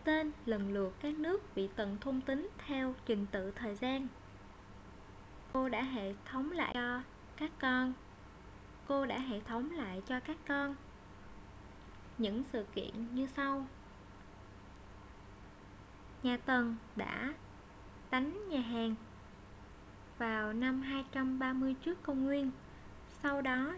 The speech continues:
chinh phục nhà Triệu vào năm hai trăm hai mươi tám trước công nguyên,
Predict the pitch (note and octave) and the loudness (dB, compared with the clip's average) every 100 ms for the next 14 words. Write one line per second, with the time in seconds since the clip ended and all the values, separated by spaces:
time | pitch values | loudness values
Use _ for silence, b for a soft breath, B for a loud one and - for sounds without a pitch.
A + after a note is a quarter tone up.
0 | - D#4 D4 D4 - A#3 A3+ A3 G#3+ G#3+ | 2 4 6 4 2 0 2 2 2 0
1 | G3+ F#3 G3 - - A#3 A3+ B3+ C4 C#4 | 0 2 0 -2 -4 0 2 0 0 -2
2 | C#4+ C#4 C#4+ C4+ C4+ C4 C#4 C4 C4 - | -2 -2 0 2 0 0 2 2 2 2
3 | B3+ D4 D#4+ E4+ F#4+ - C#4+ C#4 C#4 C#4 | 2 0 0 0 2 2 2 4 4 4